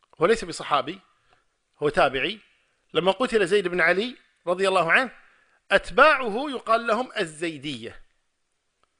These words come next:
أتباع زيد بن علي يقال لهم الزيدية، لأنه جاءه جماعة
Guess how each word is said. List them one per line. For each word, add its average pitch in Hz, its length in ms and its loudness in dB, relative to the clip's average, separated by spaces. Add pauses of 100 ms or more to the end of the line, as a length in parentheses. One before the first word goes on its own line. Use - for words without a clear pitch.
(480)
أتباع 180 280 4
زيد 165 260 -6
بن 156 120 -8
علي 170 220 -2
يقال 190 280 -4
لهم 208 320 0 (600)
الزيدية، 147 580 -4
لأنه 180 340 -2
جاءه 196 380 2
جماعة 170 480 2